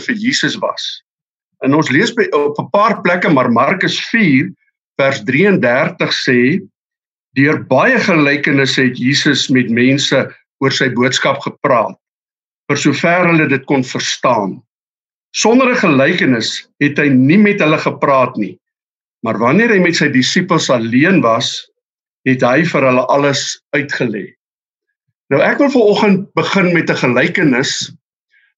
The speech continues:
uh, 'n storie, 'n verhaal, wat 'n geweldige invloed op my lewe gehad het, uh, omdat dit 'n ware verhaal was. Uh,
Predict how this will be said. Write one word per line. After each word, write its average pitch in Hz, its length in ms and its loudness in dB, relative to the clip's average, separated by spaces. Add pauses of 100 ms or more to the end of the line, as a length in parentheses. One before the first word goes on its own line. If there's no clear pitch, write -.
(220)
uh, 131 400 2
'n 156 60 0
storie, 180 640 0
'n 135 60 0
verhaal, 127 840 0 (320)
wat - 200 0
'n 185 40 0
geweldige 190 800 2
invloed 185 340 2
op 165 120 0
my 143 100 2
lewe 131 340 2
gehad 113 440 0
het, - 300 -2 (800)
uh, 135 300 2
omdat 170 200 2
dit 180 140 2
'n 160 80 2
ware 147 320 2
verhaal 120 440 2
was. - 520 -10 (1300)
Uh, 131 220 2